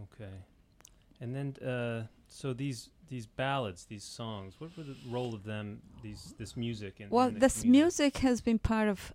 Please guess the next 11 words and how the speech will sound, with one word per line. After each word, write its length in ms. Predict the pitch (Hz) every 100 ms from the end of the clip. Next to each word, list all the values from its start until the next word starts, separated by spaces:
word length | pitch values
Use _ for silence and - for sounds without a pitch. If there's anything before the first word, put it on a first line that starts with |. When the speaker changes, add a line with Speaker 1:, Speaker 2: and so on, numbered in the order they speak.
| -
Speaker 2:
my 380 | 190 185 180 - -
family. 760 | - 208 175 151 131 - - -
My 220 | 156 151
nonna, 640 | 160 196 220 185 165 170 - -
my 80 | 151
grandmother, 640 | 180 185 160 143 147 156 _ _ - _ _ - - -
uh, 40 |
she 240 | 151 - 240
was 200 | 220 185
a 60 | 175
singer 560 | - 185 165 160 196